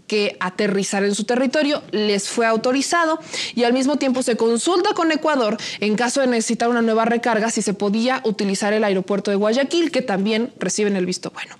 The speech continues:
Cuando estaba a punto de despegar de Paraguay, desde Bolivia se le comunica a México que con Mo-, Evo Morales a bordo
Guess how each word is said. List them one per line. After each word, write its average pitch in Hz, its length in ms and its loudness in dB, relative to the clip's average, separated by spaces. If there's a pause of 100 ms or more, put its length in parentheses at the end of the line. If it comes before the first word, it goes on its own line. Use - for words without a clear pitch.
(340)
Cuando 403 260 4
estaba 440 280 2
a - 40 0
punto 403 280 2
de 359 80 2
despegar 302 320 0
de 311 60 2
Paraguay, 262 520 2 (800)
desde 240 320 2
Bolivia 226 480 2
se 233 180 0
le 220 140 2
comunica 269 640 0
a 254 60 0
México 220 400 -2
que 190 140 -4
con 196 160 0
Mo-, 196 180 0
Evo 277 180 2
Morales 240 460 2
a 220 60 0
bordo 196 340 0